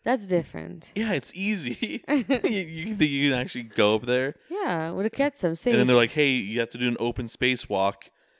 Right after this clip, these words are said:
Speaker 1: I'm
Speaker 2: and
Speaker 1: like,
Speaker 2: hook
Speaker 1: "I don't
Speaker 2: yourself
Speaker 1: walk."
Speaker 2: up." <laughs> You get to hook yourself outside of the space station.
Speaker 1: Yeah, but umbrella.
Speaker 2: I know you would die.
Speaker 1: I would fucking die.
Speaker 2: You'd puke.
Speaker 1: I would usted sebe and puke in that helmet in the ash. Like, I, it would be so bad.
Speaker 2: I know.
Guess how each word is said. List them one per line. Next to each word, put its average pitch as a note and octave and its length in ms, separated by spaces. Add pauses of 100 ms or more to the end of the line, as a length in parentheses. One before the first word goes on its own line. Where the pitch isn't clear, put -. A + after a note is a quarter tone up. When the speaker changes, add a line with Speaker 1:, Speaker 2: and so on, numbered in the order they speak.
(140)
Speaker 1:
I'm F3 100
Speaker 2:
and F3+ 80
Speaker 1:
like, F3 100
Speaker 2:
hook - 140
Speaker 1:
"I F#3 100
don't A#3 100
Speaker 2:
yourself D#3 360
Speaker 1:
walk." G2+ 220 (680)
Speaker 2:
up." - 100 (140)
<laughs> - 140
You B2 140
get B2+ 180
to A#2+ 60
hook C3+ 220
yourself A2+ 380
outside A#2+ 340
of A#2 80
the G#2+ 60
space B2 300
station. G2+ 460 (520)
Speaker 1:
Yeah, A3 160
but G#3+ 220
umbrella. D#3 640
Speaker 2:
I A#2+ 180
know D#3+ 160
you C3 220
would F#2+ 180
die. C#2+ 320
Speaker 1:
I G3+ 60
would C#4+ 140
fucking B3 300
die. D#3 420 (300)
Speaker 2:
You'd A2+ 260
puke. C#3+ 440 (240)
Speaker 1:
I A3 140
would C4 280 (240)
usted B3+ 420
sebe B3+ 340
and F#3+ 200
puke G#3+ 320
in F#3 60
that F3 180
helmet F3+ 420
in F3 120
the D#3+ 240
ash. E3 240
Like, E3+ 180
I, F3+ 120
it F3 80
would F3+ 120
be F3+ 100
so D#3 240
bad. C#3+ 340
Speaker 2:
I A2+ 40
know. A#2 380